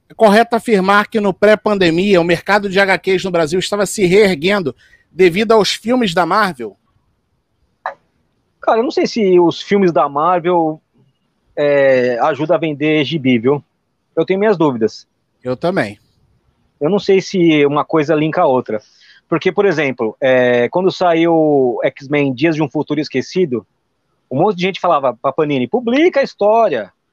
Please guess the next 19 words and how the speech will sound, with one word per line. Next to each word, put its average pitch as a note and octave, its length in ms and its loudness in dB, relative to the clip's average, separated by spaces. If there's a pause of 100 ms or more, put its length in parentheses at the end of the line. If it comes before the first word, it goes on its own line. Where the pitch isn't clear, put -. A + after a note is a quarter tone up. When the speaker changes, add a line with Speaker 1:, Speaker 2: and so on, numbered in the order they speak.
(120)
Speaker 2:
E F3 140 0
aí A3+ 140 4
eles D4+ 240 -4
republicaram F#3 640 -2
naquele, D#3+ 500 -2 (680)
naquele, C3+ 460 0
naquele C3 260 -2
capa C3+ 240 -2
dura C3+ 140 -4
gigante, C#3+ 540 -2 (240)
de-, F3+ 100 -8 (140)
depois A3 240 0
de G4 80 2
um C4+ 100 2
ano, F#3 240 0
sei F#3+ 140 -2
lá D#3+ 100 2
quanto F3 220 -8
tempo, D#3+ 280 -4